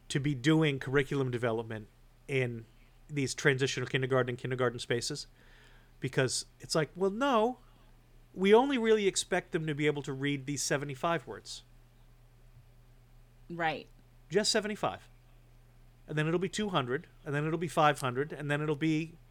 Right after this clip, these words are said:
Speaker 1: reading.
Speaker 2: So cute.
Speaker 1: Right? Yeah. And,
Speaker 2: <laughs>
Speaker 1: and, and really, and really hard and rewarding. Right?
Speaker 2: Yeah.
Speaker 1: You know, you want to,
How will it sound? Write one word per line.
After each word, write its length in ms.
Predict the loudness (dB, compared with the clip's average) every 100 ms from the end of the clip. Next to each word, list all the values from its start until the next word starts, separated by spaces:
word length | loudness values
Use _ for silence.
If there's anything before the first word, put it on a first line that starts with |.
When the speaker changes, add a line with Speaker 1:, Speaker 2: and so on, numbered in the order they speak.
| -20 -20 -20 -12 -2
Speaker 1:
reading. 300 | 0 0 -4 -18 -20 -20 -20 -20 -20 -20 -18
Speaker 2:
So 280 | -12 -10 -10
cute. 500 | -12 -6 -2 -2 -4 -10 0
Speaker 1:
Right? 260 | 2 2 -2 -18 -10 -2
Yeah. 200 | -2 -2 -2 0
And, 280 | 4 6 6 4
Speaker 2:
<laughs> 120 | 2 4
Speaker 1:
and, 360 | 2 2 -4 -16 -16 -6
and 240 | -4 -4
really, 320 | 0 2 2 -2
and 180 | -4 0
really 200 | 0 -2
hard 340 | -4 -6 -6 -16 -20 -14 -4
and 180 | -2
rewarding. 360 | 0 -2 -2 -4 -16 -20 -20 -20 -20 -6
Right? 140 | -6 -6
Speaker 2:
Yeah. 60 | -14 -20 -20 -20 -20 -20 -16
Speaker 1:
You 80 | -16
know, 100 | -16 -16
you 120 | -12 -8
want 300 | -6 -6 -6
to, 220 | -10